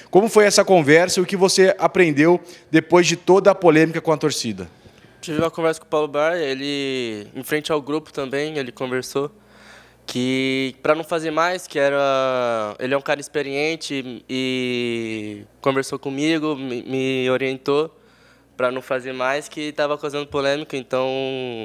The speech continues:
Speaker 2: na hora ali eu resolvi ir lá comemorar com a torcida, pedi até desculpa também pra torcida e foi isso.
Speaker 1: Próxima pergunta, Dudu. Você acha que após a boa atuação no Clássico, você merece uma chance, uma chance no Brasileiro?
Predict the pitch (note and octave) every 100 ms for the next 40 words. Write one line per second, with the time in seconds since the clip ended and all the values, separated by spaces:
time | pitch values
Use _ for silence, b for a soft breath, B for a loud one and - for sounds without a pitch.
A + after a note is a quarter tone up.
0 | G#2+ G#2+ _ b b b b b - C3
1 | C#3 C#3+ C#3 C#3 D3+ D#3 D#3 D#3+ D#3 D#3
2 | D3 D3+ D3 C#3+ D3+ C#3+ C#3+ - C#3+ -
3 | E3 F3 D#3+ D3+ C#3+ D3+ D3+ E3 D3+ -
4 | D3+ D3 D3+ C#3+ C#3+ C#3+ C#3+ C#3 - E3+
5 | A#2+ - _ _ b b b b b _
6 | A#2+ B2 B2+ C3 C3 C3 C3 C3 C3 -
7 | D#3+ D3 C3 - - B B B B B
8 | B B C#3+ D3+ C#3+ D#3+ D3+ F#3 F#3 F#3+
9 | F#3 G#3+ C3 B B - C#3 F#3+ F#3+ -
10 | F#3 F3 E3+ E3+ E3+ E3 D#3+ F3 D#3+ D#3
11 | C#3+ C3+ D3 D3 D3+ D#3 D#3 C#3+ - C#3+
12 | C3 C#3+ C3 C3 B2+ B2 B2+ A2 A2+ B2+
13 | C#3+